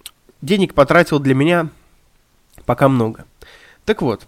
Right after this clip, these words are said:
э, и это две новости, которые, э, не могут не радовать меня. Не знаю, как вас, но меня они, безусловно, радуют, потому что это круто. Поэтому я бы сказал, что год даже очень неплохой. И плюс, немаловажный факт, мы его охеренно встретили.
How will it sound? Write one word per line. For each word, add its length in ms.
э, 420
и 360
это 220
две 180
новости, 420
которые, 800
э, 380
не 120
могут 300
не 100
радовать 380
меня. 220
Не 120
знаю, 240
как 200
вас, 300
но 80
меня 220
они, 140
безусловно, 580
радуют, 280
потому 340
что 160
это 260
круто. 420
Поэтому 440
я 220
бы 80
сказал, 340
что 140
год 300
даже 220
очень 360
неплохой. 480
И 200
плюс, 400
немаловажный 580
факт, 260
мы 120
его 180
охеренно 540
встретили. 640